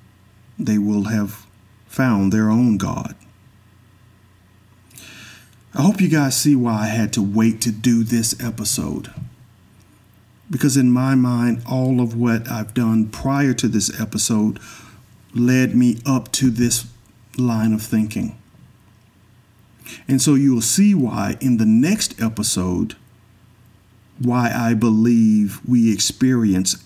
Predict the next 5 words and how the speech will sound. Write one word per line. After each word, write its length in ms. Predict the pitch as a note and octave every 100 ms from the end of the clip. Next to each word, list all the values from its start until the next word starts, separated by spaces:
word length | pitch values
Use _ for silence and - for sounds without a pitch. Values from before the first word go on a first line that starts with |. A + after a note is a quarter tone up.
| -
alien 480 | C#3+ C#3 C3+ A#2 A2+
forms 640 | - C3 A#2 G2+ G2+ -
in 220 | - C#3
this 160 | B2+ A#2
plane. 560 | - D#3+ D#3+ - -